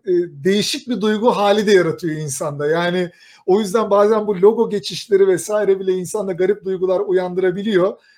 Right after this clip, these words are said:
Pek çok şey değişiyor ama mesela hayatımızda Pınar'ın yeri, değeri,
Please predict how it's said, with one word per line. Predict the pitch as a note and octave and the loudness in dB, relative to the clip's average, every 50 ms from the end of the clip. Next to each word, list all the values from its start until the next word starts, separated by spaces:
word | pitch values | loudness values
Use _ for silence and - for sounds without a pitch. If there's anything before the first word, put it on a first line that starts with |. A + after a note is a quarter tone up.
| _ _ _ | _ _ _
Pek | E4 F4 E4+ - | -2 -2 -2 -4
çok | - D4 - - | -8 -8 -8 -8
şey | - C4 A#3+ A3+ | -8 -8 -6 -4
değişiyor | A3+ A3+ A3+ G#3 - - A#3 A#3 A#3 A#3+ A#3 - | -4 -6 -6 -8 -8 -6 -4 -2 -2 -2 -2 -4
ama | - C4+ C4+ C4 | -8 -6 -6 -2
mesela | B3+ A3+ - - A#3 A3 G#3+ G#3 | -2 -2 0 2 2 2 2 0
hayatımızda | G#3 A3 G#3+ G3+ G#3 G#3+ G#3+ G3 F#3 G#3+ G#3 G#3 | 0 0 0 -2 -2 -4 -6 -4 0 0 0 0
Pınar'ın | - G#3+ G3+ G#3 G3+ F#3+ F#3+ F3+ F3+ | -2 -2 0 2 2 2 0 0 -2
yeri, | F#3 G#3 G#3+ G3 F#3+ F#3+ F#3 E3 D3 | 0 2 4 4 4 2 0 -2 0
değeri, | E3+ G#3+ G#3+ G#3 G3+ F#3 E3+ E3+ F#3 G3+ | 4 6 6 8 8 6 6 4 0 0